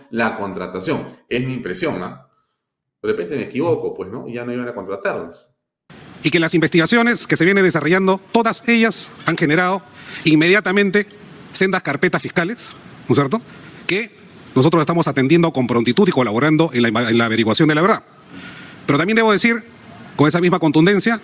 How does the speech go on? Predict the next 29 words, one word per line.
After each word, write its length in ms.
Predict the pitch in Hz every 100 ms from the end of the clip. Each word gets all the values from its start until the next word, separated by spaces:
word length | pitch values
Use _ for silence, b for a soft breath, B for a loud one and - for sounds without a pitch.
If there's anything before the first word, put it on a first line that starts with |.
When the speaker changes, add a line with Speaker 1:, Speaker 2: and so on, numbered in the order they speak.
| - -
Speaker 2:
que 80 | 135
me 80 | 151
llama 160 | 190
poderosamente 640 | 185 147 175 185 175 180
la 60 | 151
atención 380 | 131 123 196 208 B B B
que 80 | -
investigaciones 540 | 143 143 147 139 196 185
de 60 |
carácter 300 | 156 147 185
reservado 600 | - 160 156 175 226 254 - - - - -
sean 180 | - 175
repartidas 680 | 170 - - 220 214 208 -
a 40 |
los 80 | 123
medios 240 | 170 180 156
de 60 |
comunicación, 420 | 143 135 143 196 170
a 80 | 170
algunos 300 | 208 240 202
medios 180 | 220
de 40 | 202
comunicación 460 | 165 143 147 208
y 40 | 175
sean 160 | 190
filtrados 520 | 170 135 185 180 165 - B B B B
por 120 | 165
algún 200 | 170 247
fiscal 380 | 226 - 233 247